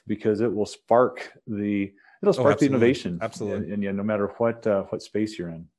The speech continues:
Speaker 1: Yeah.
Speaker 2: Absolutely. Because, you know, um, at the end of the day, a ministry versus a church, you're thinking about audiences in very similar ways. You have,
Speaker 1: That's right.
Speaker 2: you have giving donors, you have volunteers, right? You have
Speaker 1: Yeah.
Speaker 2: members, attendees, et cetera. There, there,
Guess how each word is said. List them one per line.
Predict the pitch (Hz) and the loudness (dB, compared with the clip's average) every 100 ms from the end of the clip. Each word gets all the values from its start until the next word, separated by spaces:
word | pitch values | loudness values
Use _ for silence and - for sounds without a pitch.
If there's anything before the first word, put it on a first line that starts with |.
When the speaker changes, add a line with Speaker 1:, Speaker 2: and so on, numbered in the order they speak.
| _ - | _ -2
Speaker 1:
Yeah. | 143 | -2
Speaker 2:
Absolutely. | 170 160 143 143 120 | -2 -2 0 0 0
Because, | 135 160 139 147 | -2 -2 -2 -2
you | 139 | -2
know, | 131 120 117 - 120 | 0 -2 -6 -12 -4
um, | 120 113 110 - | -2 -2 -4 -8
at | 127 | -6
the | 156 | -4
end | 143 165 | -4 -2
of | 147 | -2
the | |
day, | 123 123 113 110 - _ _ _ | 0 0 0 -2 -8 _ _ _
a | 104 | -6
ministry | 123 143 143 143 | -2 -2 -2 -6
versus | 123 120 113 104 | -4 -6 -6 -12
a | |
church, | 92 - 117 104 | -10 -6 -6 -4
you're | 110 | -8
thinking | 104 135 139 131 | -8 -8 -8 -6
about | 110 104 101 104 | -4 -2 -4 -4
audiences | 107 107 104 - 95 | -4 -2 -6 -8 -8
in | 95 95 | -8 -4
very | 101 101 | -4 -4
similar | - 101 95 90 | -8 -10 -10 -8
ways. | 92 85 - | -8 -8 -10
You | 101 | -10
have, | 92 101 95 87 | -6 -4 -4 -4
Speaker 1:
That's | |
right. | 92 - - _ _ | -6 -8 -12 _ _
Speaker 2:
you | 110 113 | -8 -2
have | 113 98 | -2 -2
giving | 110 110 131 185 175 _ 104 | -2 -2 -2 -6 -12 _ _
donors, | 101 95 92 123 - _ _ _ | -6 -6 -6 -10 -14 _ _ _
you | 120 | -6
have | 110 | -6
volunteers, | 90 104 113 120 139 139 196 - - _ 90 | -2 0 0 -2 -4 -6 -6 -10 -20 _ -8
right? | 98 143 _ - | -6 -6 _ -10
You | 110 117 | -6 -2
have | 117 104 | -4 -4
Speaker 1:
Yeah. | 104 | -4
Speaker 2:
members, | 107 123 135 135 117 | -4 -2 -2 -2 -4
attendees, | - 117 120 120 123 113 | -6 -6 -6 -4 -6 -8
et | |
cetera. | - 104 117 | -6 -6 -2
There, | 123 | -4
there, | 123 127 123 | -2 0 0